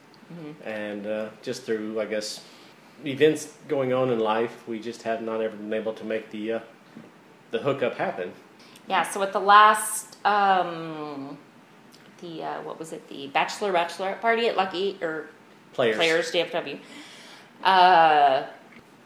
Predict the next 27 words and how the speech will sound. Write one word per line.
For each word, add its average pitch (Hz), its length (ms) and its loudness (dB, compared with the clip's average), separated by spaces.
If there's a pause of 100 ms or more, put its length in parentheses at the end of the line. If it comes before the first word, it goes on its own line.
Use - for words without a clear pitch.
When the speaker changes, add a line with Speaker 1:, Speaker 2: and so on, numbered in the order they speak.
(140)
Speaker 1:
we 180 100 -4
decided 165 380 2
we 160 120 -2
were 156 140 -2
gonna 160 160 -6
try 147 180 -2
to 156 240 0 (320)
find 165 200 -4
a 165 60 -4
time 160 220 -8
to 170 60 -14
get 156 120 -10
together, 147 320 -2
and 180 120 -8
we 180 80 -8
did 160 180 -8
that, 160 360 -6
so, 156 400 -6 (1080)
uh, 80 320 -8
that - 140 -8
was - 120 -10
fun. 156 280 -6
We 180 80 -6
got 165 180 -4
together 180 560 -4
at, 165 360 -6
uh, 143 300 -2